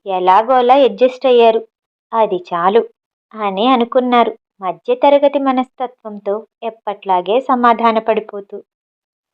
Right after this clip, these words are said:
"అమ్మా, ఇవాళ శాలరీ అందుతుంది.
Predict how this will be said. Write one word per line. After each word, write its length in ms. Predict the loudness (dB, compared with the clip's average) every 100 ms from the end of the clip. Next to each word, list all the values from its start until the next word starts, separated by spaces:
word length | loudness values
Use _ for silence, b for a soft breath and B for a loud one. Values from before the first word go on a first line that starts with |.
| _ _ -4
"అమ్మా, 520 | -4 2 2 2 -2 -10 _ _
ఇవాళ 380 | -2 2 4 2
శాలరీ 500 | 2 0 2 2 2
అందుతుంది. 600 | 2 -2 -6 -4 -4 -4